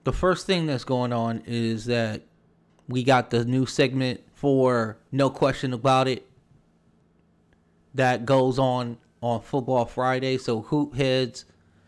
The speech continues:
you might wanna listen to that show just because we're doing it. And keep in mind that this is a community, right? So get your tweets,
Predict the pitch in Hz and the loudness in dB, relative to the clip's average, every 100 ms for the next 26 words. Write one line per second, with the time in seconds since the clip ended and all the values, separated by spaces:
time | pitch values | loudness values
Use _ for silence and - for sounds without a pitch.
0 | _ _ 127 135 131 123 135 117 127 143 | _ _ -2 0 0 0 -2 0 -2 -2
1 | 139 135 135 123 120 - 131 131 131 - | -4 -4 -2 -2 -4 -2 0 0 -2 -6
2 | _ _ _ _ _ _ _ _ _ _ | _ _ _ _ _ _ _ _ _ _
3 | _ 139 131 127 147 131 127 123 123 123 | _ -2 -2 -2 2 2 2 0 -2 0
4 | 113 127 131 131 127 - _ _ _ - | 2 2 2 -2 -4 -8 _ _ _ -10
5 | 127 - 165 160 139 135 131 131 123 113 | -8 0 0 0 0 2 2 0 -2 -4
6 | - _ _ _ _ _ _ 131 135 135 | -6 _ _ _ _ _ _ -2 0 -2
7 | 123 127 127 - - 135 139 143 123 113 | 0 0 -2 -10 -4 0 2 2 0 -2
8 | 113 120 127 - - - 123 113 - _ | 0 0 0 -2 -6 -2 0 0 -4 _
9 | _ _ _ _ - 139 139 - 135 - | _ _ _ _ -2 0 0 0 -2 0
10 | 147 151 151 - - | 0 0 -2 -8 -18